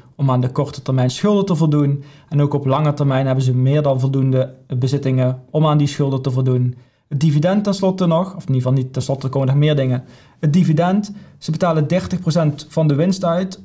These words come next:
oftewel het payout ratio van dertig procent. Dat komt neer op twee komma vier procent dividend yield.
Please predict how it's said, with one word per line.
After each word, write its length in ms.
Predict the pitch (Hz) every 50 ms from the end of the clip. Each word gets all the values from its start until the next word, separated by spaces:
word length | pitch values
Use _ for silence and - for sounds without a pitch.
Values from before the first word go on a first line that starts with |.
| - _
oftewel 340 | - 139 - 139 139 135 127
het 120 | 127 127
payout 320 | - 170 160 147 139 135 135
ratio 360 | 139 139 135 - - 135 127
van 200 | 123 127 123 127
dertig 320 | 127 139 - - - 127
procent. 440 | - - 151 151 156 185 185 190 190
Dat 160 | 190 196 190
komt 200 | - 156 147 147
neer 280 | 147 151 156 151 147 143
op 180 | 139 127 131 -
twee 260 | - - 156 156 151
komma 280 | 147 143 139 135 131
vier 220 | 123 131 165 190 190
procent 440 | 190 160 143 147 143 135 131 127 123
dividend 440 | 151 190 185 202 196 190 190 185
yield. 440 | 185 185 175 175 170 170 180 175 -